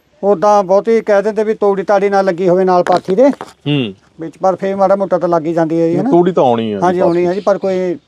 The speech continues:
Speaker 1: ਚੱਕਰ ਨਹੀਂ ਇਹਦਾ ਜੀ।
Speaker 2: ਨੁਕਸਾਨ ਥੋੜ੍ਹੀ ਹੈ।
Speaker 1: ਨੁਕਸਾਨ ਕੋਈ ਨੀ ਗਾ ਜੀ।
Speaker 2: ਠੀਕ ਆ।
Speaker 1: ਤੇ
Speaker 2: ਇਹ ਆਪਾਂ
Speaker 1: ਆਪਾਂ
Speaker 2: ਪਾਣੀ ਕਿੰਨਾ ਲੈਣਾ ਹੁੰਦਾ?
Speaker 1: ਪਾਣੀ ਜਿੱਦਾਂ ਹੁਣ ਆਹ ਅਸੀਂ ਤਾਂ ਦੋ ਸੌ ਲੀਟਰ ਡਰਮ 'ਚ ਛੱਡ ਦਿੰਦੇ ਹਾਂ ਜੀ।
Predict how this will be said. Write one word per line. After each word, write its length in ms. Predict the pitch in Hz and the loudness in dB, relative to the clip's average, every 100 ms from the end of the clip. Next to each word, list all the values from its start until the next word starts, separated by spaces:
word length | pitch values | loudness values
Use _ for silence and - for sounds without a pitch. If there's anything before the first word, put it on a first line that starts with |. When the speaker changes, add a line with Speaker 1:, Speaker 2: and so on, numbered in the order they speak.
| _ | _
Speaker 1:
ਚੱਕਰ 240 | 185 - 175 | -6 -2 -2
ਨਹੀਂ 120 | 143 | -2
ਇਹਦਾ 160 | 139 131 | -4 -6
ਜੀ। 80 | 127 _ _ _ - | -10 _ _ _ -6
Speaker 2:
ਨੁਕਸਾਨ 420 | 139 120 156 170 | -4 0 2 2
ਥੋੜ੍ਹੀ 280 | 156 127 131 | 0 -4 -4
ਹੈ। 40 | |
Speaker 1:
ਨੁਕਸਾਨ 380 | 180 190 214 202 | -4 -2 0 0
ਕੋਈ 220 | 196 190 | 0 -4
ਨੀ 100 | 165 | -2
ਗਾ 120 | 156 151 | -2 -2
ਜੀ। 80 | 143 - _ - | -6 -16 _ -6
Speaker 2:
ਠੀਕ 260 | 175 160 123 | -4 -2 0
ਆ। 160 | 107 107 | 0 2
Speaker 1:
ਤੇ 100 | 196 | 2
Speaker 2:
ਇਹ 60 | |
ਆਪਾਂ 280 | 185 - 196 | 2 2 0
Speaker 1:
ਆਪਾਂ 340 | 190 190 190 190 | 2 4 4 2
Speaker 2:
ਪਾਣੀ 320 | 180 170 175 | 0 0 -2
ਕਿੰਨਾ 240 | 165 160 | -2 0
ਲੈਣਾ 220 | 147 127 | 2 0
ਹੁੰਦਾ? 300 | 113 110 101 101 _ _ _ _ | -2 -4 -6 -6 _ _ _ _
Speaker 1:
ਪਾਣੀ 280 | 226 233 247 | 0 2 2
ਜਿੱਦਾਂ 240 | 233 233 | 2 2
ਹੁਣ 180 | 208 226 | 2 2
ਆਹ 260 | 220 208 214 | 2 2 2
ਅਸੀਂ 160 | 240 | 0
ਤਾਂ 120 | 233 | 0
ਦੋ 160 | 208 208 | 0 -2
ਸੌ 120 | 190 | -4
ਲੀਟਰ 280 | 208 196 208 | -6 -2 -2
ਡਰਮ 280 | 180 196 185 | 2 -2 -2
'ਚ 160 | 190 | -6
ਛੱਡ 180 | 185 170 | -4 -4
ਦਿੰਦੇ 200 | 175 175 | -4 -6
ਹਾਂ 100 | 175 | -8
ਜੀ। 100 | 160 | -8